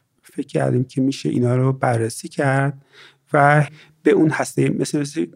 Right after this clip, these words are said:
مثل الکترونی که دور یک، توی اوربیتالی داره، داره یک هسته‌ای می‌گرده، به اون مفهوم ه-، ه-، داخل هسته نزدیکتر بشه. یه جا اینا پیوند می‌خوردن. اه، که،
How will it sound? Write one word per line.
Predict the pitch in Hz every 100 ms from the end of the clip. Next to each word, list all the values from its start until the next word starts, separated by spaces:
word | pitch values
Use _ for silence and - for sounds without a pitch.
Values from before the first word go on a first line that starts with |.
| _ _
مثل | 143 - 147
الکترونی | 226 135 - 131 135
که | 147
دور | 139 135 131
یک، | 131 131 127 _ _ _
توی | - 139 135 151 _ _ _ _
اوربیتالی | - 135 120 139 135 127
داره، | 127 135 135 - -
داره | 139 131 131 127
یک | 127 127
هسته‌ای | - 139 - 120
می‌گرده، | 120 120 131 131 139 156
به | 151
اون | 139 147 147 147 _ -
مفهوم | 131 - - 131
ه-، | - 120 -
ه-، | - - 170
داخل | 139 - 127
هسته | 127 117 -
نزدیکتر | 147 117 120 120 123 123
بشه. | - - - _ _
یه | 185 196
جا | 185
اینا | 170 165
پیوند | 165 135 127 135 127
می‌خوردن. | 127 139 139 131 - _ _ _ _ - - - _ -
اه، | 160 151 143
که، | 139 - 151 151 151